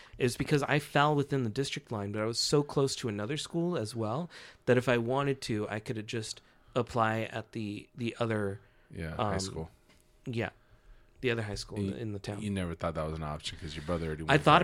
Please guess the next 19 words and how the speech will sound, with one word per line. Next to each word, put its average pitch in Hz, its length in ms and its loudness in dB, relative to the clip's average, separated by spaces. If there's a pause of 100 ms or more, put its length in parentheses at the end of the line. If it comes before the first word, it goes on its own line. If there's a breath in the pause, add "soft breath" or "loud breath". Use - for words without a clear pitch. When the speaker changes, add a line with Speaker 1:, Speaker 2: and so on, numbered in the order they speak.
(100)
Speaker 1:
about 95 100 -8
it. - 100 -18 (500)
Speaker 2:
Oh, - 80 -8
you 82 100 -4
did? 151 320 -8
Speaker 1:
I 127 100 2
did 135 320 4
because 123 220 0
I 127 60 6
had 127 100 6
a 117 40 -2
friend 160 380 4
that 127 100 4
was 135 120 0
going 104 260 -2
there 101 260 -6 (520)
for 127 640 6 (220)
acting. 107 400 -2 (360)
Like, 104 320 -2